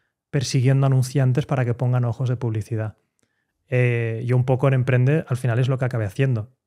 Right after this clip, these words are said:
Vendo directamente los reportes, tengo un equipo de investigadores, porque lidiar con sponsors es mucho más cansino, te van a estar empujando por todos lados y encima hay más volatilidad.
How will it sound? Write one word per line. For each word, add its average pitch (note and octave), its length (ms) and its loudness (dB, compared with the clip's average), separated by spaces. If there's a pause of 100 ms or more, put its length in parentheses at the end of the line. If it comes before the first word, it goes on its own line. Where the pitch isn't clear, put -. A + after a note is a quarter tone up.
Vendo A#2+ 360 0
directamente A#2+ 480 0
los A#2+ 120 -2
reportes, D3+ 440 0
tengo C3+ 140 -4
un B2 60 0
equipo B2 240 -4
de A#2 60 -2
investigadores, B2+ 640 0
porque B2 300 -6
lidiar B2+ 580 2
con B2 300 0 (600)
sponsors D3 800 -2 (760)
es - 220 -8
mucho C#3 320 2
más B2+ 240 0
cansino, C3+ 720 0 (420)
te B2+ 120 -6
van B2 200 -2
a B2 40 2
estar C3 320 0
empujando B2+ 520 2
por A#2+ 180 -2
todos A#2+ 240 -2
lados C3 380 -2
y B2+ 200 -4 (160)
encima C3 600 -4 (240)
hay C3+ 80 -2
más C3+ 200 2
volatilidad. B2+ 720 0